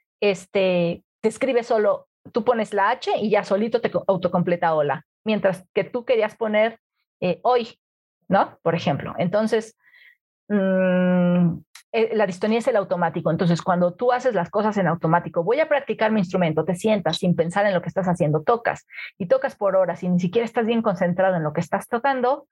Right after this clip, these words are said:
eso es el automático. Y eso sí es algo que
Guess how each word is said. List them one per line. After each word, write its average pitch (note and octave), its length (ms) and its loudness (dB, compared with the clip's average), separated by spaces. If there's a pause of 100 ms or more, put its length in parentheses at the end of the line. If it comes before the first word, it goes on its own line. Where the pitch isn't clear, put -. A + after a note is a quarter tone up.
(320)
eso G#3 200 0
es - 100 -10
el B3 80 2
automático. F#3 760 -2
Y G#3+ 180 0
eso D4 260 0
sí B3 340 -2
es G#3 340 -2 (520)
algo G3+ 500 0
que F#3 280 -2